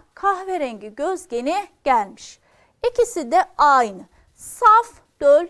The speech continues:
ifadesiyle gösteriyoruz. Burada da ikisi de küçük B, küçük B. Demek ki hem anneden hem babadan her ikisinden de çekinik karakter yavruya taşımış demektir.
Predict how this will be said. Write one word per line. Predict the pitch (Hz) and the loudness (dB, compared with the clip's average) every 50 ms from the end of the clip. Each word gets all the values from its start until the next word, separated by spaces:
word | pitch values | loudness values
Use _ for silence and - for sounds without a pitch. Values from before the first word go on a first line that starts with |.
| - - - | -8 -14 -14
ifadesiyle | 381 - - 320 262 247 233 208 226 240 - - - 262 247 285 294 | -12 -6 -2 -2 0 0 -2 -4 -6 -8 -8 -10 -12 -8 -6 -6 -4
gösteriyoruz. | 220 240 226 226 - - - 226 208 202 190 - _ _ _ _ _ _ _ _ _ _ _ _ _ _ _ | -2 0 -2 -2 -2 -4 -6 -6 -6 -6 -10 -18 _ _ _ _ _ _ _ _ _ _ _ _ _ _ _
Burada | - 494 571 605 587 587 523 415 277 | 4 6 6 6 4 4 0 0 2
da | 302 311 320 - _ | 2 2 0 0 _
ikisi | - 427 - - 480 466 - 339 277 262 | -8 -6 -2 -2 -2 -2 -4 -8 -10 -8
de | 302 339 | -8 -10
küçük | - - 320 285 - - 339 - _ _ | -10 -12 -16 -14 -12 -12 -12 -12 _ _
B, | - 269 302 349 339 _ | 0 0 0 0 -4 _
küçük | - 294 - - - 302 269 - - | -14 -14 -12 -12 -12 -14 -14 -14 -18
B. | - - - _ _ _ _ _ - | -18 -18 -18 _ _ _ _ _ -4
Demek | 339 427 539 571 508 - _ - | -4 -4 -4 -8 -10 -12 _ -12
ki | - - 262 - - - | -12 -12 -12 -14 -20 -20
hem | _ - - 339 415 494 508 381 - | _ -20 -6 -4 -2 -2 -2 -4 -4
anneden | - 254 247 240 233 226 226 226 220 - 233 240 269 302 381 427 - _ _ _ | -4 -2 -2 -2 -6 -8 -10 -10 -6 -4 -2 0 0 0 0 -2 -8 _ _ _
hem | _ - - 302 359 415 427 403 349 | _ -14 -8 -6 -6 -6 -6 -4 -4
babadan | 294 269 226 240 233 202 240 220 233 277 349 - _ _ _ _ _ | -4 -2 -2 -2 -2 -2 -2 -2 -4 -4 -6 -8 _ _ _ _ _
her | _ - - 539 494 - | _ -2 0 0 0 0
ikisinden | - - - - - 269 254 226 208 214 240 240 240 220 | -2 -8 -16 -14 -14 -14 -12 -8 -6 -6 -6 -6 -4 -2
de | 277 330 415 453 - _ _ _ _ _ | 0 0 0 0 -4 _ _ _ _ _
çekinik | - - 440 440 - 480 466 494 508 494 _ | -10 -8 -8 -8 -8 -10 -8 -8 -10 -10 _
karakter | - 320 302 269 240 247 - _ _ 285 302 370 403 - - _ _ _ | -8 -4 -2 -2 -2 -4 -6 _ _ -2 0 0 0 -2 -8 _ _ _
yavruya | 349 349 349 311 247 226 220 214 220 | 2 4 4 4 2 -2 -6 -6 -8
taşımış | - - 320 330 - - - 277 262 285 349 415 427 - - - _ _ _ | -8 -8 -10 -10 -8 -10 -10 -8 -6 -4 -4 -4 -6 -8 -14 -20 _ _ _
demektir. | 247 269 262 233 220 202 - _ _ - - _ | -6 -4 -4 -4 -8 -12 -16 _ _ -20 -20 _